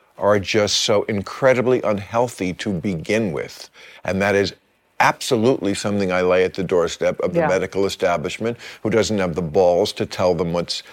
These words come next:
Speaker 1: what they should and shouldn't do. Uh, and of course, the, how cozy the pharmaceutical industry is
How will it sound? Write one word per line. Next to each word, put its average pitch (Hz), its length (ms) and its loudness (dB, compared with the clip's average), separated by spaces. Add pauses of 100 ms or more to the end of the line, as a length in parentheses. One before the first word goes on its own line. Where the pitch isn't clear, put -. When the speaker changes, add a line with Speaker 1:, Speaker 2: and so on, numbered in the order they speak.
Speaker 1:
what 92 160 -4
they 90 120 0
should 95 300 -2
and 87 140 -2
shouldn't 85 400 -2
do. 80 340 -4 (480)
Uh, 90 360 0 (160)
and 95 240 0
of 87 80 -2
course, 92 300 2
the, 82 300 -4
how 92 160 -2
cozy 98 440 0
the 90 120 -6
pharmaceutical 90 840 -2
industry 87 520 -2
is 85 360 -4